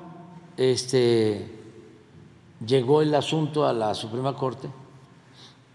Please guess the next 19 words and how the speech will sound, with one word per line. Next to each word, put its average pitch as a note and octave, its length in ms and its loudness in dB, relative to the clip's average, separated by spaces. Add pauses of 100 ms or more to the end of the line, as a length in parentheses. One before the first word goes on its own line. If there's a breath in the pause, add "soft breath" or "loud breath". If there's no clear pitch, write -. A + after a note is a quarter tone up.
(240)
y C3 140 -2
me A2+ 360 0
dieron A#2+ 320 0
un A#2 320 -2
tiempo B2 340 0
para A2 300 0
que G#2 140 -6
yo G#2 120 -4
pagara. A#2 540 -2 (1080)
Me A2+ 80 -4
acuerdo C#3+ 320 2
bien, E3 240 0
eran C3+ 360 -2
mil G3+ 240 6
ochocientos C#3 920 -2
diez D3+ 340 -6
millones A#2+ 480 -8
de G2+ 80 -12
pesos. - 380 -16